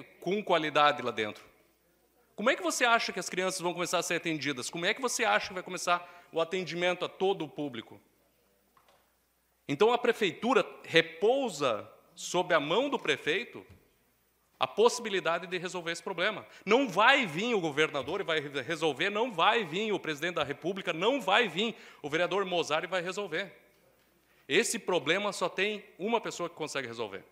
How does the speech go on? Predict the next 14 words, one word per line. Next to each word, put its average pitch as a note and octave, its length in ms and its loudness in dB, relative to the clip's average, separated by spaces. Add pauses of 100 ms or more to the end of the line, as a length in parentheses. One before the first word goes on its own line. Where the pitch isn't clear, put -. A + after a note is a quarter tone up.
(1600)
Se - 220 -6
não F3+ 280 6
for A3 200 4
resolvido, D#3+ 800 -4
os D#3 140 -8
problemas D#3+ 520 0
vão E3 120 -4
se F3+ 100 -4
avolumar. E3 640 -6 (720)
Uma C3 100 -2
bola D#3 200 2
de E3+ 100 -6
neve, F3 280 -6
né? G#2 140 -12